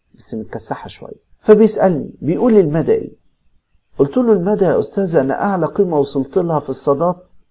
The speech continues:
كانت الواحد، واقل قيمة كانت الصفر." "خدت الصفر؟" "ايوه انا خدت الصفر." يبقى من صفر مقفول للواحد. "ليه يا استاذنا المنحنى ماشي جنب الصفر اهو ما خدوش؟" لا هنا خدوا، شفت الراس دي؟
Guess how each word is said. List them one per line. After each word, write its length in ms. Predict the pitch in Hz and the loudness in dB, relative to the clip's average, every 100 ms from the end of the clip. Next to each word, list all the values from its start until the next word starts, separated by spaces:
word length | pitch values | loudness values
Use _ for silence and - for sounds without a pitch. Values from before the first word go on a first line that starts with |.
| _ | _
كانت 360 | 180 151 120 - | -4 -2 -4 -6
الواحد، 420 | 101 101 92 - _ _ _ _ _ _ - | -6 -6 -10 -20 _ _ _ _ _ _ 6
واقل 440 | 147 - 208 190 | 6 8 6 4
قيمة 340 | 190 202 180 | 4 0 0
كانت 400 | 156 - 143 120 | -2 -4 -4 -6
الصفر." 420 | - - 101 - _ _ _ _ _ _ _ _ _ | -8 -10 -10 -12 _ _ _ _ _ _ _ _ _
"خدت 300 | - 240 240 | -2 -2 0
الصفر؟" 540 | 202 - 196 - - _ _ - | -2 2 0 0 -18 _ _ 0
"ايوه 220 | 180 151 | 4 4
انا 100 | 120 | 2
خدت 220 | 107 117 | -4 -12
الصفر." 500 | - - 98 - _ _ _ _ _ | -14 -16 -16 -18 _ _ _ _ _
يبقى 200 | - 110 | -4 -2
من 140 | 110 107 | -2 -4
صفر 320 | - 147 139 | -6 -4 -4
مقفول 560 | 120 - - 175 233 _ _ _ _ - | -4 -6 -6 -6 -6 _ _ _ _ -6
للواحد. 540 | 127 110 98 - - - _ _ _ _ _ _ _ _ | -2 0 0 -2 -8 -20 _ _ _ _ _ _ _ _
"ليه 180 | 139 226 | 4 4
يا 100 | 170 | 4
استاذنا 360 | - 202 175 | 2 0 2
المنحنى 520 | 147 123 120 117 202 190 | -2 -2 -6 -6 -6 -6
ماشي 260 | 185 185 | -4 -2
جنب 220 | 147 127 | 0 0
الصفر 420 | 120 - 190 - 160 | -2 -2 -4 0 0
اهو 100 | 175 | 2
ما 100 | 170 | 0
خدوش؟" 520 | 151 156 180 - _ _ _ | 0 0 -4 -8 _ _ _
لا 180 | 113 - | -10 -8
هنا 200 | 110 104 | -10 -12
خدوا، 320 | 98 78 64 - _ _ _ | -12 -14 -14 -20 _ _ _
شفت 280 | - - 117 | -16 -10 -8
الراس 280 | 101 110 | -6 -6
دي؟ 260 | - 131 - | -8 -12 -14